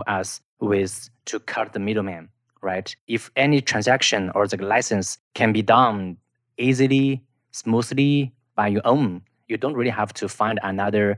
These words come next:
like, agent to do this for you, right? And also probably there will be brand new ways for you to get funding or the brand new way for you to protect your content, right? So all this stuff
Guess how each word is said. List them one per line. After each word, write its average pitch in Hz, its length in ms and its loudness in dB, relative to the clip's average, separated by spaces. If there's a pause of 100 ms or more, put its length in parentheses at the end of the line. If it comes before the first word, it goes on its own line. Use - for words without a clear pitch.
(140)
like, 92 260 -4
agent 113 600 0 (240)
to 104 140 -10
do 98 240 -6
this 92 280 -14
for 85 180 -14
you, 87 180 -16 (300)
right? 101 380 -6 (160)
And 110 120 -6
also 127 320 4
probably 120 440 0 (300)
there 113 160 8
will 113 140 8
be 101 380 0 (160)
brand 113 260 4
new 117 220 8
ways 113 580 2 (140)
for 104 120 0
you 110 300 4
to - 160 -6
get 107 520 0 (140)
funding 143 600 -2 (380)
or 101 400 -4 (380)
the 98 80 -8
brand 113 320 -4
new 117 160 2
way 107 260 4
for 104 160 -2
you 107 320 2
to 98 280 -4
protect - 640 -6 (480)
your 92 240 -4
content, 95 520 -10 (300)
right? 90 320 -6 (180)
So 107 220 -2
all 170 260 6
this 131 180 -6
stuff 107 400 -8